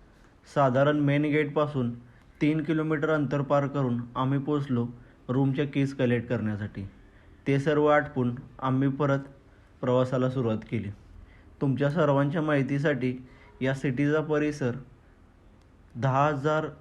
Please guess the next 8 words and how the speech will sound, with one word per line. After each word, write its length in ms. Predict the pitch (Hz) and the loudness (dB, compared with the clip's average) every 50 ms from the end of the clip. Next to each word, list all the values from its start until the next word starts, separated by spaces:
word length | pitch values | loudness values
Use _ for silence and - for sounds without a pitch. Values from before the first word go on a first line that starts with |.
| - - | -20 -20
सहाशे 440 | - - - 151 135 131 - - 147 | -16 -4 -2 0 0 0 0 0 0
एकरचा 520 | 147 143 147 - 143 131 139 135 143 139 | 0 0 0 -2 -4 -4 -4 -2 -2 -2
आहे. 220 | 131 117 113 113 - - - - - - - - - - - _ _ - | 0 0 -2 -4 -6 -10 -14 -20 -20 -20 -20 -20 -20 -20 -20 _ _ -6
आमचा 520 | - 135 131 131 123 127 - 156 156 160 156 | -4 -2 -2 -2 -2 -2 -2 0 2 2 2
रूम 300 | 139 147 151 139 123 120 131 - - - - | 2 2 2 0 0 -2 -4 -8 -12 -6 -2
मेन 300 | 127 127 135 139 143 135 | -2 0 2 0 0 2
गेटपासून 580 | 143 147 147 139 151 151 143 147 147 143 147 | 2 0 0 2 0 0 0 0 -2 -2 -4
साधारण 580 | 143 - 151 139 131 120 135 135 131 120 110 | -2 0 0 0 0 0 0 0 0 0 -2